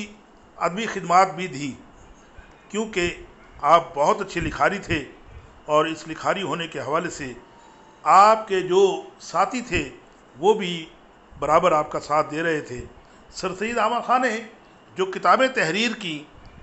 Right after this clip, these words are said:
उनमें आसारुल सनादीत, तबयीनुल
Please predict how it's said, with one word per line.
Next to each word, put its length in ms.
उनमें 520
आसारुल 460
सनादीत, 580
तबयीनुल 480